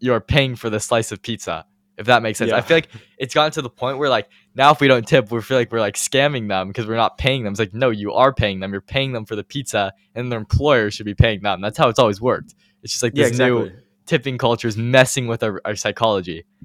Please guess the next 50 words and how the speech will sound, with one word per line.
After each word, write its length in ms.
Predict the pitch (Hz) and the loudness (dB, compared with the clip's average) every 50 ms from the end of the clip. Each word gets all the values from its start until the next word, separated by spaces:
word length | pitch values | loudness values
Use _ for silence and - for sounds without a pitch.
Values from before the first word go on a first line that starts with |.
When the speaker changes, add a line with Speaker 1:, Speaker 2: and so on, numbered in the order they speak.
| - - _ _ _ - | -20 -20 _ _ _ -4
Speaker 1:
Um, 380 | - 117 113 107 98 95 90 - _ - - _ _ _ _ _ _ _ - - _ | 0 2 2 2 0 -2 -6 -12 _ -20 -20 _ _ _ _ _ _ _ -20 -6 _
if 140 | - 135 - | -2 2 4
it's, 160 | 160 143 - | 4 2 2
if 100 | - 135 | 0 0
you're 100 | 135 143 | 0 2
going 240 | 131 139 139 143 143 - | 6 6 6 6 6 4
to, 60 | 156 | 4
like, 180 | 139 123 - - - | 4 4 4 2 -2
a 120 | 117 113 | -2 -2
sit-down 460 | - - - 131 - - 143 143 139 | -2 -4 -4 -2 2 4 4 4 4
restaurant 360 | 143 139 143 - - 151 139 | 2 0 0 0 -2 -2 -2
or 60 | 139 135 | -2 -2
something, 500 | - 151 135 - - 135 135 139 131 135 - _ _ _ _ _ _ _ _ _ _ | -4 -4 -4 -4 -6 -6 -6 -8 -12 -16 -20 _ _ _ _ _ _ _ _ _ _
yeah, 260 | 117 120 120 117 107 | -6 0 2 4 4
you 120 | 104 101 | 2 0
should 180 | - - 101 87 | -4 -8 -10 -10
tip 200 | - 92 - _ | -12 -14 -14 _
them. 160 | - 85 85 _ _ _ _ | -16 -18 -18 _ _ _ _
J-, 100 | _ _ _ _ _ _ _ | _ _ _ _ _ _ _
just, 220 | - 104 - _ | -16 -16 -14 _
just 100 | - 117 | -2 0
Speaker 2:
Yeah. 140 | 170 127 - | 0 0 0
Speaker 1:
do 180 | - 110 95 85 | -2 -4 -4 -4
it. 160 | 82 85 - _ - | -6 -8 -12 _ -6
Speaker 2:
Yeah, 100 | 120 110 | -4 -2
no, 60 | 107 | 0
Speaker 1:
Um, 120 | 107 117 | 0 0
Speaker 2:
that's 120 | 120 123 - | -2 -2 -6
fine. 220 | - 98 92 - - _ _ | -10 -12 -12 -14 -16 _ _
Speaker 1:
that's, 180 | 123 127 - | -4 -2 0
like, 160 | 143 131 120 123 | 0 0 0 0
you're 80 | 127 | 4
getting 260 | 120 139 135 127 120 | 4 4 4 4 2
service 420 | - - - 127 120 104 104 98 - | 0 0 2 2 2 2 0 -2 -2
from 220 | - 101 95 92 90 | -4 -4 -6 -4 -6
them. 180 | 90 90 92 98 | -8 -8 -4 -4
They're, 140 | 107 101 | -2 -2
like, 280 | 98 101 95 98 - - _ - _ _ _ _ _ _ _ _ _ | -2 -2 -4 -4 -6 -12 _ -20 _ _ _ _ _ _ _ _ _
refilling 420 | 123 131 127 - - 135 127 127 | -2 -2 -2 2 2 2 2 2
your 140 | 127 120 120 | 2 0 4
water 280 | 123 123 123 123 113 113 | 6 8 8 8 6 4
and 80 | 110 107 | 2 0
all 80 | 101 | 0
that. 200 | 104 104 113 - | 2 0 0 -2
So 80 | - 117 | -2 -2
that's 200 | 120 123 - 120 | -2 -2 -2 -4
more 280 | 123 123 127 131 127 117 | -2 2 4 4 4 4
than 160 | 117 107 107 | 2 -2 -4
just, 200 | 98 104 101 - | -4 -4 -2 0
like, 180 | 107 98 95 | 0 0 -2